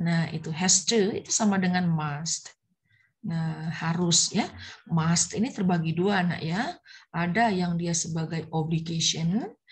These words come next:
sebagai suatu, eh, kudu tadi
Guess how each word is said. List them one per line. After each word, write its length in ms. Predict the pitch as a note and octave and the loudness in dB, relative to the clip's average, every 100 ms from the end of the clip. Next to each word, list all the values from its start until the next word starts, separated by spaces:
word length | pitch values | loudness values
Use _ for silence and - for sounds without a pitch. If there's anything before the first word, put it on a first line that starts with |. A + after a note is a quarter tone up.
| - - | -20 -8
sebagai 560 | - E3+ E3 D#3+ E3 E3 | -4 0 2 0 -2 2
suatu, 720 | - E3+ F#3 F#3 - F3+ E3 D#3 D#3+ _ _ - | 2 2 -2 -4 -2 -2 -2 -4 -10 _ _ -8
eh, 240 | D#3+ D#3+ D#3+ | -2 -2 0
kudu 400 | - A3 F#3 F3 | 4 6 8 6
tadi 160 | D#3+ D#3 | 2 0